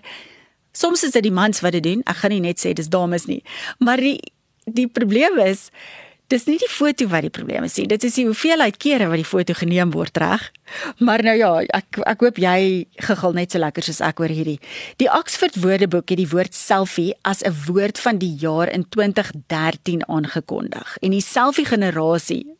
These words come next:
is nou 'n lekker klomp om dom-, dop te hou, né? So, en ag, jene, ek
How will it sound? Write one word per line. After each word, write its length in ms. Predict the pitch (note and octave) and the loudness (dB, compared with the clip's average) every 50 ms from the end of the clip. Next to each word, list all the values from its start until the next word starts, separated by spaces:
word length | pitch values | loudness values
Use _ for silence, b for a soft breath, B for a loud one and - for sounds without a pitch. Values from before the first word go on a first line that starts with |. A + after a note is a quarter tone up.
| _ _ _ _ | _ _ _ _
is 220 | - G3 G3 F#3 - | -2 0 0 0 0
nou 360 | F3 E3 E3+ F3 F3+ F#3+ F#3+ - | 0 2 2 4 2 2 0 0
'n 240 | - F3+ E3+ D#3+ D3+ | -2 -2 -2 -2 -4
lekker 340 | D3+ D#3 D3 - - F3 - | -4 -4 -4 -4 -6 -6 -6
klomp 280 | - - E3 E3 D#3+ - | -6 -6 -4 -4 -2 -2
om 140 | F3 E3+ | -2 -2
dom-, 220 | D3+ - D#3 D#3+ - - _ _ _ - | -2 -4 -4 -6 -6 -8 _ _ _ -2
dop 220 | F3 E3+ E3 - | -2 -2 -2 0
te 80 | - - | -2 -2
hou, 200 | - - - F#2+ | 0 -2 -2 -4
né? 200 | - - C#4 F4 - _ B B B B B B B B B | -2 -2 -4 -4 -6 _ B B B B B B B B B
So, 220 | B - - B3 A#3 A#3 A#3 A3+ A#3 A3 - - _ _ _ _ _ _ - | B 0 2 4 4 4 4 2 2 0 -4 -8 _ _ _ _ _ _ -2
en 240 | - A3+ A3+ G#3+ - _ _ | 0 0 0 0 -2 _ _
ag, 220 | - - - - - - | -4 -4 -4 -6 -8 -4
jene, 240 | G#3+ G#3+ G#3 G#3 - | 0 2 2 2 2
ek 380 | - G#3 - _ - - - - | 0 -2 -4 _ -14 -18 -18 -20